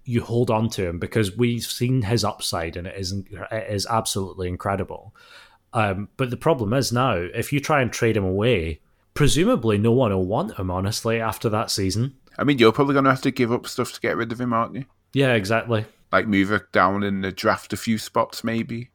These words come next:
Speaker 1: It seems like a, an interesting, you know, quandary. And I, I wonder,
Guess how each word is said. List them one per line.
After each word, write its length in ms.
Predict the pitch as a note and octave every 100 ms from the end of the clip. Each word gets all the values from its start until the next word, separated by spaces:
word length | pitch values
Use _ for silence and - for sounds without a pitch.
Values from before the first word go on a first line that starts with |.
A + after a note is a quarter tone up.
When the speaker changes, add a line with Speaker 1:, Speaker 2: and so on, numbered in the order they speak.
| -
Speaker 1:
It 200 | C#3+ C#3
seems 360 | - E3+ E3 D3+
like 160 | E3+
a, 380 | C#3 B2 A#2+ A2
an 140 | C3 B2
interesting, 800 | B2 - A2+ - A#2 A2 A2 - _ - - -
you 100 | A#2
know, 240 | F#2+ E2+ - -
quandary. 680 | - A#2 A2+ G#2 G2+ G2 -
And 100 | A#2+
I, 100 | A#2+
I 180 | B2 A#2+
wonder, 580 | B2 C3 B2+ A2+ G#2+